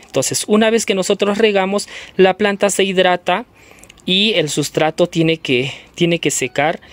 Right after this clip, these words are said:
eh, con una facilidad, ¿no? Porque al tener las hojas así bastante gruesas, bien rígidas,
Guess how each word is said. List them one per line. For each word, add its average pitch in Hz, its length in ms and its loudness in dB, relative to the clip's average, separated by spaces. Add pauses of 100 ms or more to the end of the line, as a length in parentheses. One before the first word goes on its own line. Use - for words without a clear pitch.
(300)
eh, 123 420 0
con 131 160 0
una 143 600 0
facilidad, 123 720 -2
¿no? 156 220 -4 (580)
Porque 151 460 2
al 151 200 -2
tener 190 400 0
las 175 260 0
hojas 170 360 -2
así 151 300 -4
bastante 143 640 -2
gruesas, 135 880 2
bien 139 680 -2
rígidas, 135 760 -2